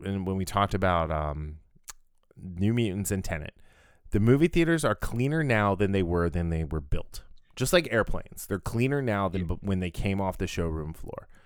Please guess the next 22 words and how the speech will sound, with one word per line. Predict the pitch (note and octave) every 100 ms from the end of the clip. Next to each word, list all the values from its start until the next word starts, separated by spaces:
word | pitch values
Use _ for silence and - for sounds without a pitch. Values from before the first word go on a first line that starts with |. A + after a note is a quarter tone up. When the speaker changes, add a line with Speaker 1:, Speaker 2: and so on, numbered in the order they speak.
| - _ _ _ _ - -
Speaker 2:
Yes. | F#2 E2 D2+ C#2+
Speaker 1:
Um, | D2+ - _ _ _ -
they | A2 A2+
have | F#2+ A2+ -
things | C3 D3
in | D#3+ E3
place. | D3+ C3+ C#3 - - - _ -
Like, | G#2 G2+ - - -
ever, | C3+ C#3+
all | B2 D#3+
these | G3+ E3
movie | D#3 D#3+ D3
seat, | A#2+ F#2+ G2+
seats | - A2+ G2+
are | G2+
super | - A#2 - G#2
wide | F#2 F2+ F2+
now, | E2 D#2 D#2
so | - F2 E2 -
I'm | A#2 D#3
not | D#3+ C3
sitting | - D3 D3 B2+